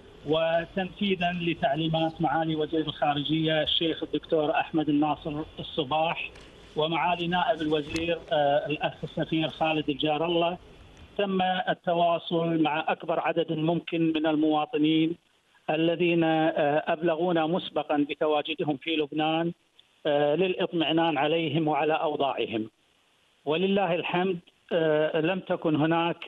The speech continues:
آه، أي إصابات تذكر ما بين المواطنين الكويتيين سوى مواطن كويتي، آه، واحد تعرض لجروح طفيفة وتلقى العج-، العلاج في أحد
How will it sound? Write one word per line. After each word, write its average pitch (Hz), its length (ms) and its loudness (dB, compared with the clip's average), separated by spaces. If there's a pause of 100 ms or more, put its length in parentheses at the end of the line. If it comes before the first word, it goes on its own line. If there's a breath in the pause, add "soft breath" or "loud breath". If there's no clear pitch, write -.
(140)
آه، 151 320 2
أي 180 260 2
إصابات 147 580 -2
تذكر 147 380 -2
ما 143 140 2
بين 156 280 2
المواطنين 151 880 2
الكويتيين 160 840 0 (260)
سوى 165 320 2
مواطن 156 580 2
كويتي، 165 720 -2 (600 loud breath)
آه، 143 200 0
واحد 175 400 0 (120)
تعرض 160 500 2
لجروح 156 520 2 (380)
طفيفة 170 580 2
وتلقى 165 560 0
العج-، 147 400 2
العلاج 156 440 2
في - 200 2
أحد 151 180 0